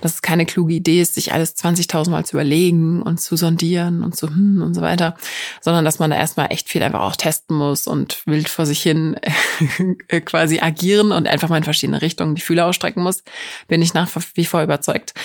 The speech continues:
Aber wenn man jetzt schon ein bisschen weiter ist, dann stelle ich mal wieder fest, so, oh, man muss im Prinzip eigentlich eher wegstreichen als hinzunehmen,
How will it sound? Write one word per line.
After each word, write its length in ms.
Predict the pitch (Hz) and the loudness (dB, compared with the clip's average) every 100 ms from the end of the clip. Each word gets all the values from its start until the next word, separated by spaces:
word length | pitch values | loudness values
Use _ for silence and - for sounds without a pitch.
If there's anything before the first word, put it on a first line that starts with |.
| - - | -12 -10
Aber 200 | - 262 | 0 2
wenn 60 | 220 | 4
man 100 | 185 | 4
jetzt 180 | 160 - | 2 2
schon 80 | 175 | 2
ein 60 | |
bisschen 180 | 170 160 | 2 2
weiter 240 | - 220 | 2 2
ist, 300 | 165 233 - - | 2 0 -2 -8
dann 440 | - - 226 262 233 | -4 0 2 2 0
stelle 180 | - 214 | 2 2
ich 80 | 202 | 4
mal 100 | 180 | 4
wieder 140 | 170 | 4
fest, 300 | 170 175 - | 2 0 0
so, 160 | - - | -4 0
oh, 340 | 254 220 160 170 | 2 2 0 -2
man 380 | - 165 165 160 - | -2 0 0 0 0
muss 280 | 160 156 | 0 0
im 120 | - 165 | -2 -2
Prinzip 400 | 160 - 175 - | -2 0 -4 -2
eigentlich 420 | 160 165 156 - | -2 0 0 0
eher 360 | 160 156 151 - | 0 0 -2 -2
wegstreichen 960 | 160 226 - - - - 156 160 - | -2 0 -2 -2 -2 -2 0 -2 -4
als 260 | - 170 - | -4 -4 -4
hinzunehmen, 640 | - 165 202 185 156 143 | -4 0 2 2 2 -2